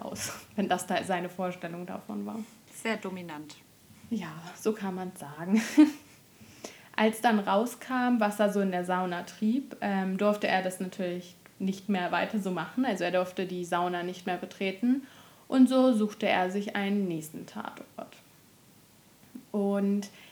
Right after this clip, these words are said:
Speaker 1: jetzt ist meine Frage, warum schon wieder, warum, wenn man ihn fasst mit dem, was er tut, was ja offensichtlich illegal ist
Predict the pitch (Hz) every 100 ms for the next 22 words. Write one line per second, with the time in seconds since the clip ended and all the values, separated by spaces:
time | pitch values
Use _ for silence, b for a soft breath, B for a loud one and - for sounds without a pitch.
0 | B 220 269 240 196 247 277 - 185 180
1 | 190 220 233 208 208 220 269 220 196 190
2 | 220 330 - B B - - 220 202 185
3 | 208 220 170 196 214 202 240 226 214 202
4 | 196 196 185 190 175 - 254 262 - -
5 | 196 170 185 180 170 165 - 247 254 170
6 | 170 175 - 262 262 233 190 170 - -
7 | 160 - 220 180 160 156 165 - 226 269
8 | -